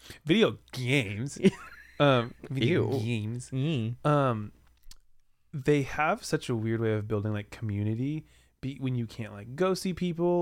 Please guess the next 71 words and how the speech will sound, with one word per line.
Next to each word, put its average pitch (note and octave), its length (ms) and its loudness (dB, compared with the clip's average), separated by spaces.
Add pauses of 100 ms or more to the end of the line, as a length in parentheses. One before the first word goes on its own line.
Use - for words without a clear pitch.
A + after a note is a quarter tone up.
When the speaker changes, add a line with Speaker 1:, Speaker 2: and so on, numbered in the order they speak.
Speaker 1:
or, A#2+ 140 0
like, G#2 340 -2
I B2 80 0
know, C3 160 0
like, A#2 180 0
Justin, A2+ 420 -2
he A2+ 100 -2
has A2+ 100 0
a A2+ 60 -2
lot G#2+ 120 0
of G2+ 60 -4
friends G#2+ 340 -4
over G#2 240 0
on, G#2 120 -2
like, G2+ 100 -2
the G#2 100 -10
East G#2 200 -8
Coast F3 180 2
that A2 80 0
he's G#2+ 220 -2
played A#2 260 -2
a G2+ 40 -2
lot G2 260 -2
with B2 180 0
over B2+ 240 2
the C3+ 80 0
Speaker 2:
Right. G#2+ 160 6
Speaker 1:
years, E3 220 2
where C3+ 100 4
it's B2+ 160 0
like, A#2 220 2 (360)
"Oh, D3 140 4
like, C3+ 160 4
I'm B2+ 140 0
gonna B2 140 2
play B2 160 -4
on A2+ 60 -4
East A#2 180 -8
Coast, B2 220 2
I'm A2 100 -4
gonna G#2 120 -2
be G#2+ 140 0
up G2+ 100 -2
late," G2+ 200 -4
or F#2+ 60 -4
whatever F#2+ 340 -4
it G2 60 -2
is, G2+ 200 -2
and, G2+ 100 -4
like, G2 140 -6
stuff G#2 180 -6
like G2 140 -4
that, G2+ 200 -4
and, G2 140 -4
like, F#2+ 240 -6 (580)
um, G2 480 2
or A2 120 4
they'll G#2+ 180 6
be G#2 160 4
up G2+ 140 2
until, G#2 240 -4
like, G2+ 120 -6
super G#2+ 300 -8
late G2+ 220 -6
is G#2 80 -4
what G#2+ 80 -4
it G#2+ 40 -6
would G#2+ 120 -6
be, G#2 160 -4
but, G#2 320 -2
Speaker 2:
Right. F#2+ 200 -4